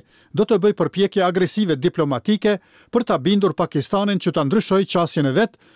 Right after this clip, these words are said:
dhe do të mbështetet në masat ushtarake dhe financiare, nëse Islamabadi dështon të veproj. "Ne kemi disa leva", tha sekretari amerikan i shtetit Rex Tillerson, në përgjigje të pyetjes për strategjinë e re të presidentit Trump dhe ka shtuar se në kuptimin e ndihmës,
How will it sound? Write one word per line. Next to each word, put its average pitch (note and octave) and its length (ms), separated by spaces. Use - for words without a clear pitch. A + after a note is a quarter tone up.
dhe A3 260
do F3 160
të D3+ 160
mbështetet G3 480
në D3+ 160
masat F#3 400
ushtarake F3+ 480
dhe F3+ 80
financiare, D#3+ 680
nëse G#3+ 400
Islamabadi F3+ 680
dështon D3+ 400
të C#3+ 140
veproj. C#3 380
"Ne F3 120
kemi A#3+ 280
disa G#3 280
leva", D3+ 320
tha F#3 160
sekretari F3+ 500
amerikan F3 380
i D#3 60
shtetit F3+ 400
Rex D3+ 340
Tillerson, D#3 520
në E3 120
përgjigje F3 440
të D#3 140
pyetjes G3 460
për D3+ 140
strategjinë F#3 600
e - 40
re F#3+ 100
të E3 140
presidentit D#3+ 560
Trump G#3+ 240
dhe D#3+ 120
ka F3 120
shtuar A3+ 300
se G3 120
në E3 100
kuptimin A#3+ 420
e G3 80
ndihmës, C3+ 520